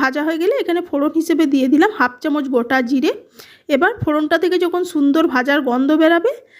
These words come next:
তখন এর মধ্যে দিয়ে দিলাম এক ইঞ্চ মতো গ্রেটেড আদা। এবার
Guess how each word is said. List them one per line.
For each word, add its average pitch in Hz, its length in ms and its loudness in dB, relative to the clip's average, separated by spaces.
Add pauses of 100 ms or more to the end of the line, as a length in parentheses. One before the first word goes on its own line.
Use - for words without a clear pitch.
(220)
তখন 277 280 0 (140)
এর 339 140 4
মধ্যে 320 300 4
দিয়ে 285 220 6
দিলাম 320 220 4 (340)
এক 277 80 -12 (100)
ইঞ্চ 311 120 -4 (100)
মতো 311 200 -4 (140)
গ্রেটেড 269 380 2 (140)
আদা। 240 180 2 (720)
এবার 294 160 -4